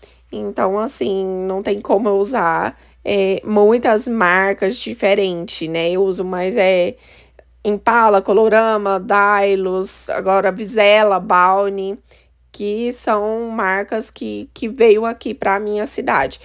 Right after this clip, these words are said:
Tem algumas outras que eu tenho vontade de testar. Vamos, vou esperar, né, ver se aí alguma das lojas de cosmético traz pra eu tá testando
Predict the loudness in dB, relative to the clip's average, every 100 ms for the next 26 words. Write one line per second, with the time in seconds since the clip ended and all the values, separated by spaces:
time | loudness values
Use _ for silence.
0 | -20 -12 -2 2 2 2 2 2 2 2
1 | 2 -2 -4 -6 -2 -2 -2 -4 -6 -2
2 | -2 -2 -8 -10 -4 -2 -2 0 2 2
3 | -2 -16 -20 -16 0 4 4 2 4 4
4 | 2 0 2 4 4 2 0 2 4 2
5 | 0 -2 -4 0 2 2 0 -2 0 0
6 | 0 -2 -2 0 -2 0 -2 -2 -6 -8
7 | -6 -4 -2 -4 -6 -14 -6 -4 -4 -6
8 | -4 -2 -2 -2 -6 -4 -2 -2 -4 -4
9 | -4 -4 -8